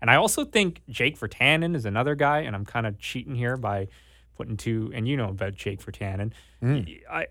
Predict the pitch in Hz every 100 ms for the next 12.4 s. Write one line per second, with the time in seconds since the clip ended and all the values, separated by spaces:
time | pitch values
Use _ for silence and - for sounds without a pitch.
0 | - - 160 170 190 180 - 143 135 -
1 | - - 156 170 180 175 - _ _ _
2 | - 139 117 143 117 110 - 127 151 147
3 | 120 110 110 - - _ - 107 98 104
4 | 101 98 101 - - 117 113 110 107 101
5 | 107 95 107 98 98 92 107 - - -
6 | - - - _ - 107 101 - 147 139
7 | - _ - 135 117 139 123 107 - 117
8 | 123 - 123 120 117 - 101 113 131 101
9 | 98 101 _ _ _ _ - 127 139 123
10 | 110 - 98 98 - - - 110 101 -
11 | 107 95 95 90 98 104 98 95 98 95
12 | 98 101 101 107